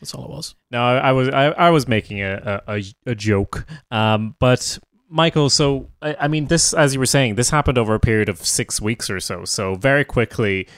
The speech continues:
Speaker 2: we have an entire country shell-shocked, and as well the ramifications abroad of this sudden assault and change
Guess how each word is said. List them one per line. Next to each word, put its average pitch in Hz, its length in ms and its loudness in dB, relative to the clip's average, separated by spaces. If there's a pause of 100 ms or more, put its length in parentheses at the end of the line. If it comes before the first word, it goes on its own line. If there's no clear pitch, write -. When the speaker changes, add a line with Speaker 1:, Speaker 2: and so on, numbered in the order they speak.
(140)
Speaker 2:
we 110 140 -4
have 107 180 0
an 104 60 -6
entire 107 480 0
country 101 840 -4
shell-shocked, 104 800 -2
and 107 400 -4 (320)
as 107 200 -4
well 117 260 6
the 110 120 0
ramifications 107 1000 -2
abroad 101 560 0
of 95 280 -6
this 98 180 -2 (180)
sudden 98 640 -2 (320)
assault 98 560 -4 (320)
and 90 600 -6
change 95 640 -6